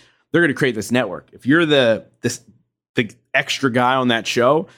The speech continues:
your show is gonna explode along with theirs. So that's what you'll end up seeing is, like, essentially budding networks. Like, back in the day, like, when I was a kid, you had T G I F, right? So it was, like, Boy Meets World and all those shows. All of those shows did really well 'cause they coupled them together.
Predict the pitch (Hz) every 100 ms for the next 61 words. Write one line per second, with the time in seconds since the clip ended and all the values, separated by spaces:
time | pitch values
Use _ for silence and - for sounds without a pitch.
0 | _ 107 156 - 151 131 117 107 98 -
1 | - 120 113 110 104 101 117 - 104 92
2 | - 123 143 156 131 123 113 95 127 117
3 | 107 104 101 98 120 113 107 92 101 117
4 | 113 107 104 98 87 90 - 107 95 _
5 | _ _ 156 160 156 135 131 127 120 113
6 | 117 113 101 - 127 113 98 - _ 127
7 | 127 - 147 120 120 110 104 87 - 104
8 | 98 113 104 104 - 123 120 110 113 123
9 | 127 123 120 107 113 113 113 135 131 110
10 | 95 85 - _ _ _ - 170 196 165
11 | 156 135 156 139 117 131 120 135 127 117
12 | 120 - 104 101 - 120 117 104 98 95
13 | - 87 95 85 71